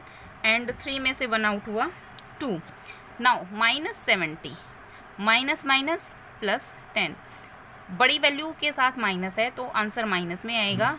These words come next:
लेकिन वैसे सब्ट्रैक्ट हो जाएगा। सेवेंटी में से टेन आउट हुए, सिक्सटी, माइनस माइनस प्लस हो जाएगा, तो फ़िफ़्टीन प्लस सेवनटीन is थर्टी टू। माइनस माइनस, सिंबल माइनस का रह जाएगा, लेकिन वैल्यूज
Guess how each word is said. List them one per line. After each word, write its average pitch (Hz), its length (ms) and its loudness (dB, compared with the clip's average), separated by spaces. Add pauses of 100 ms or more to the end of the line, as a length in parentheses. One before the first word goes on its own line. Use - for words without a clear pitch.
(140)
लेकिन 226 340 -2
वैसे 208 340 -2
सब्ट्रैक्ट 226 520 0
हो 202 80 -2
जाएगा। 175 320 0
सेवेंटी 196 360 -4
में 190 100 -4
से 185 120 -8
टेन 175 220 -4
आउट 151 200 -6
हुए, 202 200 -6 (520)
सिक्सटी, - 380 -6 (500)
माइनस 233 400 2
माइनस 262 360 0 (380)
प्लस 247 240 4
हो 277 100 -4
जाएगा, 262 400 2
तो 285 180 -8
फ़िफ़्टीन 269 580 -4
प्लस 226 300 0
सेवनटीन 208 560 -2 (140)
is 214 300 -6
थर्टी 220 440 -4 (480)
टू। 220 180 -2 (400)
माइनस 247 480 2
माइनस, 185 380 0
सिंबल 233 420 0
माइनस 208 500 0
का 302 100 2
रह 311 140 2
जाएगा, 233 320 4
लेकिन 226 260 -2
वैल्यूज 208 480 0